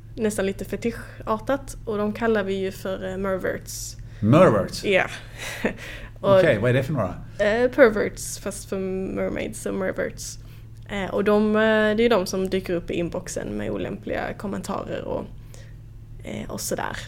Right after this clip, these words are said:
Speaker 1: Och de vill man ju bara blocka. För de är ju inte, det är ju liksom, kompl-, en komplimang är ju sin sak, men de går ju över gränsen.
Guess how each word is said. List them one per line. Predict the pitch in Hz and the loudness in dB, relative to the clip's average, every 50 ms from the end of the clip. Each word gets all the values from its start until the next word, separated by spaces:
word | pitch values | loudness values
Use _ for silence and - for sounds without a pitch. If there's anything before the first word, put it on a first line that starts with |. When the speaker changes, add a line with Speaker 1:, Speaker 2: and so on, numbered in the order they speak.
| - - - | -12 -6 0
Speaker 1:
Och | 196 | 2
de | 208 208 214 | 4 6 6
vill | 208 208 202 | 6 6 4
man | 202 196 190 | 4 2 2
ju | 185 | 2
bara | 180 180 180 - - - - - - | 4 2 2 2 2 -2 -2 -4 -4
blocka. | - - - - - - - - - - - - - - - - - | -4 -4 -4 -6 -6 -10 -10 -10 -12 -14 -14 -16 -16 -16 -14 -14 -12
För | - - 208 | -6 -2 0
de | 196 185 185 180 | 0 0 2 2
är | 180 180 175 | 2 2 2
ju | 170 175 175 | 2 2 2
inte, | 175 180 175 - - - - - - - - - - - - - - - - - - | 2 0 -2 -4 -2 -2 -2 -2 -4 -8 -12 -16 -16 -14 -14 -14 -16 -14 -14 -10 -2
det | - 202 | 4 4
är | 202 | 6
ju | 196 | 6
liksom, | 196 190 - 202 185 185 175 - - - - - - - - - - | 4 2 2 -2 -2 -4 -6 -10 -14 -16 -16 -16 -16 -14 -14 -10 -2
kompl-, | - 240 220 226 - | 2 2 2 2 2
en | - 220 220 | 2 2 2
komplimang | 226 220 247 254 262 262 254 247 | 2 4 4 6 6 8 6 8
är | 247 247 | 8 6
ju | 240 | 6
sin | 233 214 196 202 | 6 4 0 0
sak, | 208 - - - - - | -2 -4 -8 -8 -6 -4
men | 202 185 190 | -2 0 0
de | 190 190 | 0 0
går | 185 185 180 | 2 0 0
ju | - | 0
över | - - - - | 0 -2 -4 -4
gränsen. | - - - 208 - 214 220 | -6 -6 -8 -8 -10 -10 -12